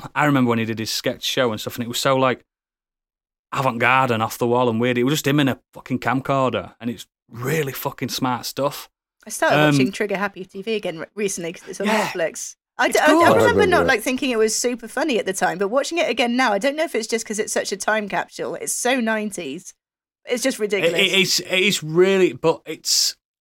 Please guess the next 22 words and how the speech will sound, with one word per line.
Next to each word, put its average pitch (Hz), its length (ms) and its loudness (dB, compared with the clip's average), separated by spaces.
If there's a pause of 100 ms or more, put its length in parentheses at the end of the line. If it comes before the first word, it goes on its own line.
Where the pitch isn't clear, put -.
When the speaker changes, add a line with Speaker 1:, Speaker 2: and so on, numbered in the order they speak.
(140)
Speaker 1:
what's 156 240 -2
good 180 160 2
about 160 200 0
Trigger 160 220 0
Happy 147 180 -4
T 135 260 0
V 139 260 0
and, 113 180 -4
and 117 160 -4
stuff - 180 -4
like 117 140 -2
Phone 131 320 2
Jacker 113 260 -2
and 104 120 -10
Face 131 300 0
Jacker, 107 540 -6
those 120 180 -4
kind 113 240 0
of 104 60 -10
things, 107 200 -6
is 110 60 -10
'cause 143 200 -2